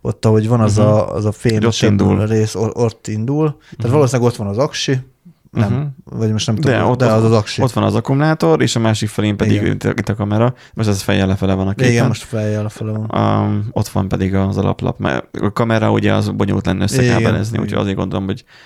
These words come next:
Speaker 2: akkumulátor meg csak három vezeték, vagy nem tudom, kevesebb.
Speaker 1: <laughs> Fázis null meg föld.
Speaker 2: <laughs> Igen.
Speaker 1: Igen.
Speaker 2: Vagy ha öt vezeték, akkor ugye
Speaker 1: Igen.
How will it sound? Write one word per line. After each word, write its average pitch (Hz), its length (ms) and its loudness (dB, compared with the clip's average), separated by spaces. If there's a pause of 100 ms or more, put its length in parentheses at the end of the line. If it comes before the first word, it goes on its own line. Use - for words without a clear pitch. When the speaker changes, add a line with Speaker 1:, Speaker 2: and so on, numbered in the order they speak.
(200)
Speaker 2:
akkumulátor 98 480 -2
meg 98 100 0
csak - 160 -6
három 98 280 -2
vezeték, 98 540 -4 (680)
vagy - 180 -8
nem 95 160 -8
tudom, 101 220 -4 (520)
kevesebb. 101 480 -2 (420)
Speaker 1:
<laughs> - 320 -8
Fázis 107 440 -2
null 110 180 -4
meg 110 120 0
föld. - 420 -2 (840)
Speaker 2:
<laughs> 226 720 2
Igen. 120 220 2 (840)
Speaker 1:
Igen. 135 360 0 (1500)
Speaker 2:
Vagy 101 200 0
ha 101 140 0
öt 98 100 2
vezeték, 98 440 0
akkor 98 300 -4
ugye 95 200 -2 (500)
Speaker 1:
Igen. 123 440 -6